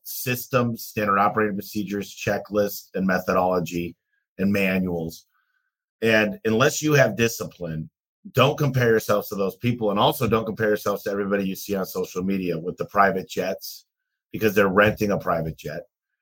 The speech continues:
They're, they're not living in that house in Malibu. And I've looked behind the scenes at their financials, and quite frankly, they're broke. So I, I always say, follow people, success leaves clues. But a lot of times you look at the clues on social media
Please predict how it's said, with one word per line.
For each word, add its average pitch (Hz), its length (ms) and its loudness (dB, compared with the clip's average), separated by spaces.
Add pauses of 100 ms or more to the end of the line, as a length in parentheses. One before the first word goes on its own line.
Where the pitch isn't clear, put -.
(360)
They're, 104 220 2
they're 104 140 4
not 107 220 4
living 104 240 6
in 101 100 0
that 92 140 -2
house 90 280 -4
in 90 100 -6
Malibu. 80 560 -6 (600)
And 104 180 4
I've 101 140 2
looked 120 400 0 (240)
behind 110 460 2
the 110 60 -2
scenes 110 420 -2
at 101 100 -2
their 98 140 0
financials, 98 760 -2
and 92 80 -16
quite 98 220 -2
frankly, 98 320 -2
they're 87 140 0
broke. 76 400 -4 (540)
So 95 440 2 (640)
I, 117 160 0
I 117 140 4
always 123 240 2
say, 113 160 2
follow 113 400 4
people, 101 640 -4
success - 500 0
leaves 107 220 -2
clues. 85 520 -8 (320)
But 98 180 4
a 101 60 6
lot 107 200 6
of 107 80 0
times 98 560 -4
you 98 180 -2
look 104 160 2
at 98 80 0
the 80 80 -4
clues 101 320 -2
on 95 140 2
social 95 400 -2
media 95 420 2